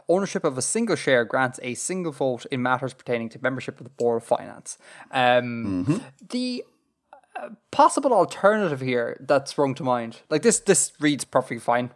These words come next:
Speaker 1: Like, that makes perfect sense. Um, but, uh, I've been looking a little bit into how German football works. This is related, bear with me. Uh,
Speaker 2: <laughs>
Speaker 1: and in, i-, in Germany, apparently there's, I don't know much about it, so Germans, please feel free to correct me here,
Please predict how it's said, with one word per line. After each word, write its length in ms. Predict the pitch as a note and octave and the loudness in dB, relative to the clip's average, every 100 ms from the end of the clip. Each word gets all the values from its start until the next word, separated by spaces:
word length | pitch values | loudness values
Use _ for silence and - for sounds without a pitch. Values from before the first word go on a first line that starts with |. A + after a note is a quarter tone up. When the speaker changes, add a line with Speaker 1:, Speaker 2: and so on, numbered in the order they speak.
| _ | _
Speaker 1:
Like, 180 | B2+ A#2+ | -4 2
that 220 | C3+ B2+ | 2 2
makes 180 | B2+ A#2 | -2 -4
perfect 300 | - B2 B2+ | 2 0 2
sense. 240 | B2+ B2 - - - - C3 | -4 -4 -10 -18 -20 -2 4
Um, 500 | C3 B2+ A#2+ A#2+ A#2 _ - - _ | 6 6 4 -4 -10 _ -20 -20 _
but, 420 | D3+ D#3 C#3+ - - - | 6 8 8 2 -8 0
uh, 720 | C#3 C3 B2+ B2 G#2 F2+ - - D#3 | 2 4 2 2 2 -2 -6 -8 2
I've 360 | E3+ F3 F#3 | 4 6 2
been 180 | F3 D#3+ | 0 0
looking 340 | D#3 D#3 D#3 | 0 -2 -4
a 20 | C#3+ | -2
little 220 | D3 C3+ | -4 -2
bit 160 | C#3+ | -2
into 320 | C#3 C#3+ C#3 B2+ | -2 -6 -4 2
how 180 | C#3+ | 2
German 440 | C3+ - D3 C#3+ C3+ | 2 2 2 2 -2
football 460 | - D3 - E3 | -2 0 0 0
works. 520 | D#3+ F#3 - - - - - | 0 -2 -4 -8 -8 -12 -14
This 160 | C3+ | -6
is 160 | C3 B2+ | -4 -2
related, 480 | B2+ B2 B2+ C#3 - | 0 0 0 -4 -2
bear 180 | B2+ | 0
with 160 | B2 A#2+ | 0 -2
me. 140 | C#3+ C#3 _ - - - - | -4 -6 _ -20 -20 -10 2
Uh, 360 | C3+ C3 B2+ D#3+ | 6 8 6 6
Speaker 2:
<laughs> 40 | |
Speaker 1:
and 280 | C3+ C3 C3 | 4 4 0
in, 280 | - D#3 - - - | -2 -4 -6 -12 -4
i-, 160 | D#3 - | -2 0
in 180 | E3+ | 0
Germany, 460 | D3 E3 E3 D#3 C#3+ | 4 4 4 0 -2
apparently 800 | B2 - - D3+ D#3+ - E3+ D#3 | -2 -2 4 4 4 -2 -8 -6
there's, 480 | - D3 C#3 C3+ B2+ | 0 0 0 -2 0
I 80 | |
don't 140 | C#3 E3 | 0 2
know 60 | |
much 200 | D#3+ D3 | 2 0
about 180 | - C3+ | 4 4
it, 100 | A#2+ | 4
so 180 | - A#2 | 0 -2
Germans, 420 | - C#3 C3 A#2+ | 2 2 2 -4
please 380 | - - C#3 B2 | -10 -4 -4 -2
feel 180 | - C3 | -2 -2
free 140 | C3 | -2
to 80 | A#2 | -4
correct 260 | - A#2 - | -2 -4 -2
me 60 | |
here, 180 | - B2 | -4 -4